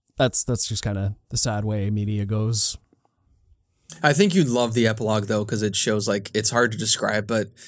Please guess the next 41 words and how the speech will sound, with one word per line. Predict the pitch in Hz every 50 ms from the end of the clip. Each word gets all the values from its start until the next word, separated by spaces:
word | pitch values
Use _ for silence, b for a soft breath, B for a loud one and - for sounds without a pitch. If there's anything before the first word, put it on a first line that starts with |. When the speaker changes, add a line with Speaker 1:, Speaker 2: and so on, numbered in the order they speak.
| B B B B B B B B
Speaker 2:
if | 123 127
you | 123
ever | 117 117 113
listen | 113 113 110 135 120
to, | 113 117
like, | 110 110 110 -
an | 107 113
old | - 113 113 117 -
radio | 214 - 110 110 113 110
pod, | 107 - - 104 98 98 95 95 - _ -
uh, | 104 101 98 92 87 85 80 - - _ _ - -
broadcast, | - 117 104 107 101 101 - 107 85 78 - -
and | 101 104 110
it | - - - - -
does | 127 117 113 117
all | 117 110
the | 98
Speaker 1:
Literally | 95 - -
Speaker 2:
sound | 113 107
Speaker 1:
all | 107
the | 107
Speaker 2:
effects, | 107 - - 95 87 95
Speaker 1:
time. | 113
Speaker 2:
you | 104
see | - - - - 135 131 131
how | 113 117 120 123 131
they're | 120 123 120
doing | 120 113 123 117 117 117 113 113 110 110 113 117 B B B B B B B -
the | 139 135
sound | - - - 113 104 107 110
effects | 110 107 117 113 110 - -
on | - 110 107 107 110
stage, | 107 - - - 85 95 107 123 123 123
and | 107
it's | 107 - -
really | 98 101 101 107 104 104
cool | 104 - 110 101 98 107 113
just | 107 110 104 101 -
to | 107 101
see | - - 104 104
old-timey | - 98 101 101 104 101 - - 110 113 110 110 107 104 104 104 104 110